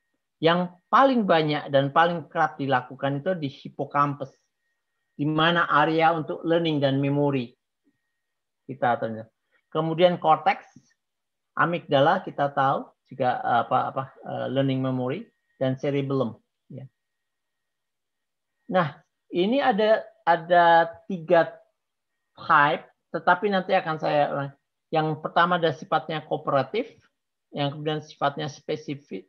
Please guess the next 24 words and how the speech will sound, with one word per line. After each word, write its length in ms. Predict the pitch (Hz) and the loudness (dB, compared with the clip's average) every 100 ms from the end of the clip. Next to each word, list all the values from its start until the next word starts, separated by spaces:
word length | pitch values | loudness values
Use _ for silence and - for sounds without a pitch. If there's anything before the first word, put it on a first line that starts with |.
| - | -6
eh, 160 | 127 127 | -4 -4
specificity, 1400 | - 147 143 147 147 139 _ _ _ - 139 208 269 285 | -10 -12 -10 -12 -12 -14 _ _ _ -14 -12 -8 -6 0
dan 160 | 143 | 2
yang, 180 | 131 127 131 _ _ | 2 -2 -8 _ _
yang, 240 | 147 139 139 - _ _ | -6 -4 -6 -8 _ _
yang 100 | 131 135 | -4 -4
berikutnya 320 | 131 147 156 | -4 -6 -6
adalah 200 | 139 127 135 | -4 -4 -6
asosiatif. 600 | 139 - 135 123 127 _ _ _ _ _ _ _ _ _ _ 170 | -10 -4 -4 -4 -12 _ _ _ _ _ _ _ _ _ _ 0
Yang 240 | 165 170 | 0 0
kooperatif 640 | - 269 277 269 254 208 202 | 2 4 6 4 4 0 -6
itu 600 | 190 180 - 302 285 196 - _ | -8 -6 -2 2 2 0 -6 _
adalah 560 | 160 143 139 135 131 - - | -2 0 4 2 2 -4 0
apa, 240 | 131 156 143 - | 2 0 -4 -2
eh, 240 | 123 120 110 - _ _ - | 0 0 -2 -10 _ _ 0
long 240 | 180 208 | 2 2
term 160 | 208 196 | -4 -6
potentiasi 880 | 190 185 165 - 143 135 220 277 - | -8 -10 -12 -4 -2 -2 -6 -10 -6
kalau 480 | 190 180 190 196 | 0 2 2 0
kita 560 | - 190 - 208 208 208 _ _ _ _ _ - | -6 -12 2 4 4 2 _ _ _ _ _ -8
apa, 200 | 151 190 | 2 2
memberikan 480 | 196 185 180 180 190 202 | 2 0 2 2 2 -4
input 480 | 180 175 202 196 _ _ - | -6 -4 -6 -6 _ _ -8
ya, 240 | 143 123 | -2 -2